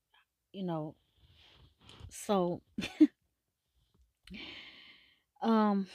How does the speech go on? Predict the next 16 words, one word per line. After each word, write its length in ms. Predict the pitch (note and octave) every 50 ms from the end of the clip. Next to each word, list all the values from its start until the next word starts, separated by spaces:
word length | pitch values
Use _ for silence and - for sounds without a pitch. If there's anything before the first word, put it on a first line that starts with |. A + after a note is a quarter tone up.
| - - - - - _ _ _ _ _ _ _ _ _ _ _ _ _ _ _ _ _
so 380 | _ - - C4 A#3+ A#3 A3 G#3+
yeah, 320 | - G#3 A3 G#3 F#3+ F#3 F#3 -
I'll 160 | C#4+ E4 D#4+
take 420 | - - - C4+ B3+ B3 - - _ _ _ - - _ _
Matt. 260 | G3 G3 F3 D3+ - - _ - - _ _
Matt, 380 | F#3 F3+ G#3 B3 C4+ C4+ C4 - _ _ _ _ _ _ _ _ _ _ -
Matt 300 | E3+ F#3 A3 C4 C#4+ C4+
has 300 | B3+ B3+ A#3+ B3 A#3 G#3
been 200 | G3 G3 F#3 F3
mentioned 460 | E3+ E3 D#3+ - E3 C#3 - - - _ _ _ _ _ _ _ _ _ _ _ _ _ _ _ _ _ _
twice 680 | - - F3+ D#3 C#3 F#2+ D2 B1 - - - - - - _ _ _ -
that 160 | E3 E3 E3+
I 100 | F3 F3
can 300 | - - E3+ D#3+ E3 D#3+ - _ F3
remember. 720 | D3+ D#3+ D#3+ D3+ D#3+ E3 D3+ B2+ A2+ - - - - - _ _ _ _ _ _ _ _ _ _ _ _ _ _ _ _
Once 600 | D#3+ E3+ G#3 B3 B3+ B3+ B3 - - - -